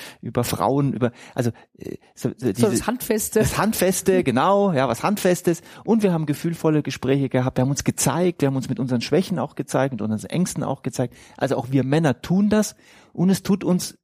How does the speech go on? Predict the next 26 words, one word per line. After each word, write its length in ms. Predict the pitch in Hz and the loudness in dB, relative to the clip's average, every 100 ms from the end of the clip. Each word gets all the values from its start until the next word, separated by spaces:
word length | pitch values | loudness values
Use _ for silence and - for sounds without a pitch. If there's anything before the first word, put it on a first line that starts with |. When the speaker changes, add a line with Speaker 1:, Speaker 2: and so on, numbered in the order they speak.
| _ _ - | _ _ -6
Speaker 1:
mit 140 | 147 - | -6 0
Verlaub, 460 | 135 120 160 - | 0 2 2 0
wenn 80 | 147 | -2
ich 80 | 143 | -2
das 120 | 131 | -2
jetzt 160 | 135 139 | -2 -2
mal 60 | |
so 100 | 120 | -2
sage, 340 | 117 110 120 123 - | 0 0 0 -4 -6
saugut. 840 | 110 101 123 123 117 113 95 - _ _ _ _ _ _ _ _ _ | -4 -2 0 0 -2 -2 -6 -8 _ _ _ _ _ _ _ _ _
Es 160 | 120 117 | -4 0
tut 160 | 156 | -2
uns 260 | - 123 101 | -2 -6 -2
saugut, 380 | 131 131 110 104 | -2 -2 -2 -2
wenn 120 | 151 | 0
wir 60 | 156 | 0
uns 160 | 139 - | -2 -2
zeigen, 320 | 120 113 131 | 0 2 2
wenn 60 | |
wir 60 | 185 | 0
uns 100 | 196 | 2
auch 100 | 196 | 0
mal 80 | 190 | 0
unsere 260 | 190 185 | 0 0
Schwächen 320 | 175 131 147 120 | 0 -2 -2 -6
zeigen. 320 | - 95 | -6 -8